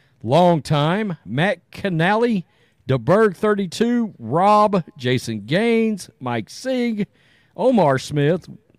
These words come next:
and Eric Brown, Scott Orcutt, Jared Walsh, uh, let me see, Philip Jacobs, Jerry Carney, wow, David Loathes, That Daisy,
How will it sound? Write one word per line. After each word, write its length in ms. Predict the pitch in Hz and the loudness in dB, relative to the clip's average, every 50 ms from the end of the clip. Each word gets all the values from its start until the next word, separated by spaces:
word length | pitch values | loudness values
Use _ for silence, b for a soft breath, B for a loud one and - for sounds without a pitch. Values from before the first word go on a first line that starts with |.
| _ _ _ _ - | _ _ _ _ -6
and 340 | 131 143 139 135 131 139 - | -4 -2 -2 -2 -2 -2 -4
Eric 480 | - 131 127 117 113 107 - - - - | -4 -2 -2 -2 -2 -4 -6 -12 -12 -4
Brown, 680 | 190 226 240 240 240 240 240 240 240 233 208 175 - - _ _ _ _ _ _ _ _ _ _ _ _ _ _ | -2 0 0 2 2 2 2 2 2 2 0 -2 -6 -10 _ _ _ _ _ _ _ _ _ _ _ _ _ _
Scott 380 | _ - - - 277 269 262 240 | _ -16 -6 0 2 4 4 4
Orcutt, 1000 | 220 214 202 175 - - 190 190 180 180 185 180 - - _ - - - - - - _ - - | 4 4 2 2 0 0 2 4 4 4 4 2 0 -4 _ -14 -14 -14 -14 -18 -20 _ -20 -18
Jared 400 | - 127 139 208 226 226 214 196 | -10 -4 -2 2 2 2 2 0
Walsh, 680 | 156 143 160 165 165 160 165 165 165 156 139 - - - - _ _ _ _ _ _ _ _ _ _ _ | 0 0 2 2 4 4 4 2 2 0 -2 -4 -10 -16 -18 _ _ _ _ _ _ _ _ _ _ _
uh, 40 | - 165 180 185 190 196 190 185 196 202 92 87 85 82 | -16 -14 -12 -12 -12 -12 -12 -12 -12 -10 -10 -10 -10 -10
let 160 | - - - | -12 -14 -14
me 120 | 92 98 | -14 -16
see, 680 | - - - - - 98 95 92 90 90 87 87 87 175 | -16 -18 -16 -12 -12 -10 -8 -8 -8 -8 -8 -8 -10 -12
Philip 340 | 160 - 208 214 208 202 185 | -10 -8 -6 -4 -4 -4 -6
Jacobs, 640 | 170 185 220 220 190 160 - 180 160 135 110 - _ _ _ _ _ _ _ _ _ | -4 -2 -2 -2 -2 0 0 0 0 0 -2 -4 _ _ _ _ _ _ _ _ _
Jerry 320 | _ - 127 123 123 127 | _ -4 -2 -2 -2 -2
Carney, 480 | - - 233 254 269 262 233 190 151 107 | -4 -2 0 2 2 2 2 2 0 0
wow, 500 | 87 82 107 131 147 135 104 82 82 - - b b b b b b b b b b b b - | -2 -2 -2 -2 -2 -2 -2 -4 -10 -14 -18 b b b b b b b b b b b b -4
David 320 | - 151 226 254 254 247 196 | 0 0 2 4 4 2 2
Loathes, 460 | 170 165 180 220 233 220 202 190 220 208 - - _ _ _ _ _ _ _ | 4 4 4 4 4 2 0 -2 -4 -4 -4 -6 _ _ _ _ _ _ _
That 260 | 123 127 139 143 110 | 0 0 0 0 0
Daisy, 600 | 123 170 226 247 233 196 220 247 247 226 202 175 | 0 0 0 2 0 0 -2 -2 0 0 -2 -2